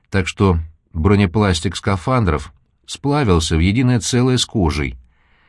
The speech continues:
Другие почти как живые, просто лежащие безвольными, изломанными грудами. Скафандры? Да, скафандры — Они на деле все. Вот только это не спасло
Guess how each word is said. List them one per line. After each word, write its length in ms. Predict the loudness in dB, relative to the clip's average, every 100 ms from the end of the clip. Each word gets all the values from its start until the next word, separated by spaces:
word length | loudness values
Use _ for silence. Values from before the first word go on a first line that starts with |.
| _ -8
Другие 480 | 2 2 4 2 2
почти 320 | 0 -2 -2
как 180 | -2 -2
живые, 480 | 0 2 2 0 -10 _ _ -4
просто 500 | 0 0 0 0 0 -4
лежащие 800 | -2 0 0 0 0 0 2 0 -4
безвольными, 880 | -2 0 0 2 2 2 2 -2 -8 _ _ -4
изломанными 680 | -2 2 4 4 4 4 2
грудами. 540 | 2 2 2 -4 -6 -12 _ _ _ _ -16
Скафандры? 800 | -12 -8 -6 -2 0 0 -4 -8 -18 _ -10
Да, 260 | -2 0
скафандры — 800 | 0 -2 -4 -2 -2 0 0 -2 -8 _ -6 -2
Они 140 | 0
на 100 | 0
деле 220 | 0 -2
все. 340 | -2 -2 -2 -4 _ _ _ -6
Вот 220 | -4 0
только 280 | 0 2 0
это 100 | 2
не 120 | 0
спасло 580 | 0 -2 0 0 -2